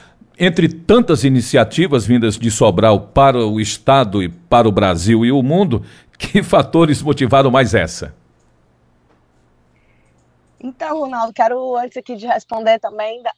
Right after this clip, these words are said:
Speaker 2: cumprimentar aqui, desejar o meu bom dia pros seus ouvintes em todo o Ceará, especialmente pras pessoas que moram em Sobral, né? E especialmente mesmo ainda pros, pros familiares e pras pessoas que têm transtorno do espectro autista,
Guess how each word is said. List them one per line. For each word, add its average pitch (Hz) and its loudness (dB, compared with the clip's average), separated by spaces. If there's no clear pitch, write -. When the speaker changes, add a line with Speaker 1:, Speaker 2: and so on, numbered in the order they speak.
Speaker 2:
cumprimentar 220 -14
aqui, 262 -16
desejar 214 -6
o - -6
meu 202 -8
bom 196 -16
dia 185 -8
pros 190 -16
seus 196 -4
ouvintes 208 -8
em 202 -12
todo 196 -8
o 190 -20
Ceará, 190 0
especialmente 202 -12
pras - -4
pessoas 220 -10
que - -12
moram 220 0
em 226 -6
Sobral, 202 0
né? 226 -14
E 302 -10
especialmente 359 -12
mesmo 262 -14
ainda 240 -10
pros, 254 -10
pros 247 -4
familiares 247 2
e 240 -20
pras 233 -12
pessoas 226 -14
que 254 -20
têm 226 -12
transtorno 233 -12
do 214 -12
espectro 214 -10
autista, 220 -12